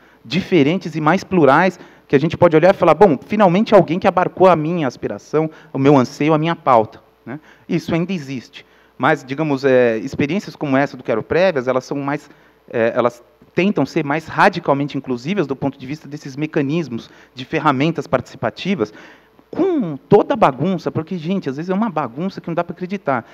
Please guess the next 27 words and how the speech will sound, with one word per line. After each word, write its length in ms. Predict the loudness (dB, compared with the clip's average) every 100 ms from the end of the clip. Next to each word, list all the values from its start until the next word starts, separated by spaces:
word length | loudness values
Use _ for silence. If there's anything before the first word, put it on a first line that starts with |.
| _
que 60 | -8
são 140 | -4
milhares 680 | -2 0 0 4 6 6 2
de 100 | -4
temas, 680 | -6 0 2 2 2 -2 -2
ou 100 | -4
centenas 480 | -2 -4 -2 -2 -2
de 140 | -8
temas, 500 | -8 -4 -2 -2 -6 -10 -20 2
várias 240 | 2 2
pessoas 320 | -4 -6 -6
tentando 400 | -4 -6 -4 -4
participar 420 | -4 -10 -8 2
ao 60 | 4
mesmo 240 | 4 -4
tempo, 280 | -4 -4 0
organizar 520 | 2 4 2 0 0
isso 400 | 2 -2 -2 -8 -8 -16 _ _
do 80 | -4
ponto 240 | -4 -4
de 80 | -8
vista 220 | -6 -2
da 100 | -2
plataforma 800 | 2 0 0 -4 4 4 4 0 -4 _
é 60 | -8
extremamente 800 | -8 -12 0 2 2 0 -2 -8
difícil, 540 | -16 -14 -16 -16 -20